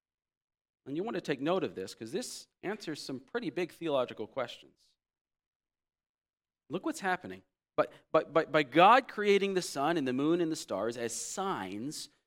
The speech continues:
to mark the passage of time and the days and the months and the years, God is creating the means for his people, Israel, so that they will be able to mark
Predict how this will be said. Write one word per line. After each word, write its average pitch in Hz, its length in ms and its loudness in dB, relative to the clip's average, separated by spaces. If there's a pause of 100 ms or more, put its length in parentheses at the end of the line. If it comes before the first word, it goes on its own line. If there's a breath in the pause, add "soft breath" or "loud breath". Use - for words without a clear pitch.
(480)
to 127 120 -10
mark 117 300 2
the 139 60 -12
passage 135 400 -4
of 147 100 -6
time 95 340 -6
and 98 80 -8
the 104 60 -2
days 120 420 4
and 104 80 -6
the 110 40 -4
months 131 240 -2
and 120 80 -10
the 113 60 -4
years, 98 320 -8 (360)
God 196 440 8
is 165 160 2
creating 190 640 0
the 160 100 0
means 156 640 -2
for 165 200 -2
his 180 200 -4
people, 160 640 -6 (140)
Israel, 147 640 0 (720)
so 160 120 -2
that 156 160 6
they 202 120 10
will 269 140 4
be 196 120 6
able 202 180 6
to 196 100 -2
mark 190 580 4